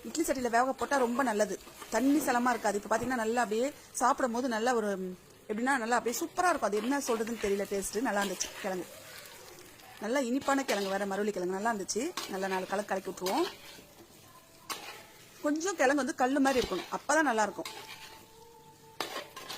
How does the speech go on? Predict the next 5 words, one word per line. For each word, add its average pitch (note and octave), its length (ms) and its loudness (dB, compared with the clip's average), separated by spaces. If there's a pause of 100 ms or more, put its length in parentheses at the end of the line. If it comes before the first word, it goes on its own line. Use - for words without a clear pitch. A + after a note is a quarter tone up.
(1400)
அவ்வளவுதான், G#3+ 380 2
முடிஞ்சிருச்சு G3+ 480 -4
மரவள்ளி G#3 200 2
கிழங்கு F#3+ 320 -4
வேலை. G3+ 160 2